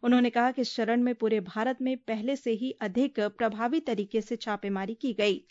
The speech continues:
दिल्ली पुलिस ने बताया कि जांच के दौरान लगभग पांच सौ करोड़ से अधिक की ठगी की राशि विभिन्न खातों से जुड़ी पाई गई।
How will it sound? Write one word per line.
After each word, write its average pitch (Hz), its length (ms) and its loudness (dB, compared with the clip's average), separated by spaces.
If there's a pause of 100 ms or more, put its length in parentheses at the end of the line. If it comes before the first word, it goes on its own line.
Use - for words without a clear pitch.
(500)
दिल्ली 285 220 6
पुलिस 349 320 2
ने 339 80 4
बताया 277 380 4
कि 294 160 -2
जांच 233 300 0
के 262 120 -4
दौरान 226 340 2
लगभग 233 340 -2 (100)
पांच 233 280 0
सौ 269 120 -4
करोड़ 233 400 0 (200)
से 254 400 -2 (120)
अधिक 247 400 0
की 247 100 -2
ठगी 233 380 -2
की 254 160 -2
राशि 208 380 0
विभिन्न 233 420 0
खातों 233 400 -2
से 226 180 -2
जुड़ी 208 340 0
पाई 202 300 0
गई। 208 260 0